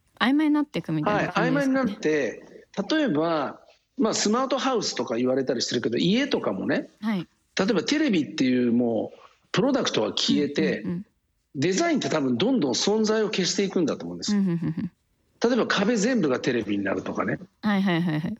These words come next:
Speaker 1: ここからここまでっていうのがなくなるってことですかね。
Speaker 2: そうですね。で、照明器具とかももしかしたら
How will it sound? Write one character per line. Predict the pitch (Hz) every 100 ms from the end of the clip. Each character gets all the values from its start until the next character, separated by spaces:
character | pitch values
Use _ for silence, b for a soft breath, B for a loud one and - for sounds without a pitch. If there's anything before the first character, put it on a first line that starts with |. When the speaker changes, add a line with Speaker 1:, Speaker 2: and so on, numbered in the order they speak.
| _
Speaker 1:
こ | -
こ | 277 370
か | 339
ら | 349
こ | -
こ | 302
ま | 339 339
で | 208
っ |
て | -
い |
う | 170
の |
が | 151
な | 156
く | 160
な | 175 165
る | 180
っ |
て | - -
こ | 165
と |
で | -
す | 165
か | -
ね。 | -
Speaker 2:
そ | - 240
う | 165
で |
す | -
ね。 | 123 139 - -
で、 | 220 220 - -
照 | - - 240 240
明 | 247 254 254
器 | 240 254
具 | 208
と | -
か | 139
も | 135
も | 151
し | 147
か | 175
し | 175
た |
ら | 202 135